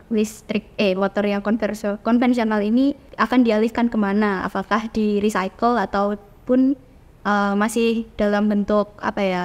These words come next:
eh, penyimpanan mesin-mesin itu yang nantinya akan digunakan untuk kebutuhan lain? Eh, misalkan untuk kebutuhan, eh, logistik sendiri, logistik,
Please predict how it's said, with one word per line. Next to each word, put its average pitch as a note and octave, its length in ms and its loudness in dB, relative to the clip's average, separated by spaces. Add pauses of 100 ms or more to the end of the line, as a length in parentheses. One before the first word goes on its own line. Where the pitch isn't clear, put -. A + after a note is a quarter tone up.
eh, F#3 320 -2
penyimpanan G3+ 640 2
mesin-mesin G3+ 560 -2
itu F#3+ 160 -6
yang G#3 240 2
nantinya G3 400 0
akan A3+ 320 2
digunakan G3 560 -2
untuk A3 320 0
kebutuhan G3 480 -2
lain? F3+ 320 -2 (560)
Eh, F#3+ 160 0
misalkan G#3+ 800 0 (320)
untuk G3 480 0
kebutuhan, G3 960 -2
eh, F3+ 640 -4 (540)
logistik A#3 480 0
sendiri, A3 400 2
logistik, G3+ 480 -2